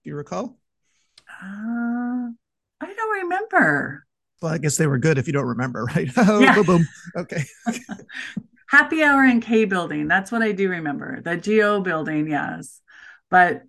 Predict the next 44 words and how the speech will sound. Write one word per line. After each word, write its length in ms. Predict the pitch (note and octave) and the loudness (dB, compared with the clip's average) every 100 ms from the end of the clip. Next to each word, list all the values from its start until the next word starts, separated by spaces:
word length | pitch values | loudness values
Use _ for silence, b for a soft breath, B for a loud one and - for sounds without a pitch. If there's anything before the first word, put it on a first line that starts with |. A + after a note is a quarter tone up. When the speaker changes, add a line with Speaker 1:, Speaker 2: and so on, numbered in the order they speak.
| - | -2
Speaker 2:
uh, 440 | E3 D#3+ D#3+ D#3 | 2 4 4 2
yeah, 220 | F3 F#3 E3+ | 4 4 4
every 180 | G#3 | 2
now 160 | B3 B3 | 4 4
and 80 | A3 | 4
then 140 | G#3+ | 2
he 120 | A3 A3 | 2 0
would 200 | G3 F#3 | 0 -4
throw, 220 | G3 F#3+ | -4 -2
like, 200 | F#3 F3+ | -2 -4
a 60 | F3+ | -4
happy 320 | F#3+ E3+ E3 | -4 -4 -4
hour, 220 | D3 D3+ | -4 -4
which 180 | D#3 D#3+ | -6 -6
was 140 | G3 E3 | -6 -2
nice. 520 | D3+ - D3 - - _ _ | -4 -4 -10 -14 -20 _ _
Speaker 1:
Oh, 80 | C#4 | -6
really? 260 | F#4+ G#4 | -2 -2
So 160 | - D#3 | -2 -8
you 120 | D3+ | -4
guys 200 | D#3 D#3 | -2 -2
would 100 | C#3 | -4
just 220 | D#3 C#3 | -8 -8
go 160 | - D#3+ | -6 -6
to 280 | D3 D3 E3+ | -4 -6 -8
this 180 | E3+ D3 | -12 -14
K 180 | - D#3+ | -6 -4
building 420 | F#3 A3 A#3 A3 | -2 -4 -2 -2
and 220 | G3+ F#3 F3 | -2 -4 -2
have 120 | F#3+ | 2
Speaker 2:
We 60 | |
Speaker 1:
some 80 | C4 | 2
Speaker 2:
would 80 | C#4 | 4
go 80 | D4+ | 2
to 0 | D#4 | 2
Speaker 1:
drinks? 140 | C4+ | 2
Speaker 2:
K 180 | C4 C4 | 4 6
building 380 | B3 C4+ D4 D4+ | 6 4 4 4
'cause 140 | B3+ | 4
it 160 | B3 - | 4 2
looked 240 | A3 B3+ | 0 0
at 80 | C4+ | -2
the 80 | B3+ | -2
water. 580 | G3 F3+ F#3+ A3+ D4+ F#4 | 0 2 2 2 -4 -8